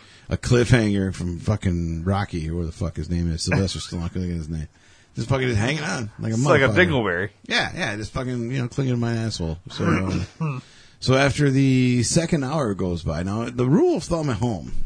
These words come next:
Speaker 1: is one hour, and I go to the fucking emergency room.
Speaker 2: Yeah.
Speaker 1: Now that's at home with Joy home, just fucking watching T V, hanging out with the dogs, reading a book, doing what the fuck she's doing.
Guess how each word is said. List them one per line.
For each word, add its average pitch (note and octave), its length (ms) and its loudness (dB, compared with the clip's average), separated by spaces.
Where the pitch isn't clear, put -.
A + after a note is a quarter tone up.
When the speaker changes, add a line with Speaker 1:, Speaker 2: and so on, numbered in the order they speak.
Speaker 1:
is F2+ 140 0
one D3 220 -2
hour, E3+ 440 -6
and G#2 120 0
I G#2+ 60 0
go G#2+ 100 2
to G#2+ 40 2
the G2 80 0
fucking G2 260 -2
emergency F2 320 -2
room. G1+ 140 -12
Speaker 2:
Yeah. G2 200 -8
Speaker 1:
Now G#2 120 0
that's D#3 200 2
at D4 120 0
home A3 420 0
with G2+ 220 0
Joy D#3+ 320 2
home, C#3 440 2
just - 180 -6
fucking D3 240 0
watching C#3+ 280 0
T E3+ 140 4
V, D3+ 140 4
hanging C#3 240 2
out C3 80 -6
with C#3 100 -8
the C#3 80 2
dogs, A#2+ 180 -2
reading B2+ 220 -2
a - 20 -6
book, B2 200 0
doing B2 180 2
what A#2+ 80 -2
the B2 60 -4
fuck A#2+ 80 -8
she's C3 120 -6
doing. B2+ 360 0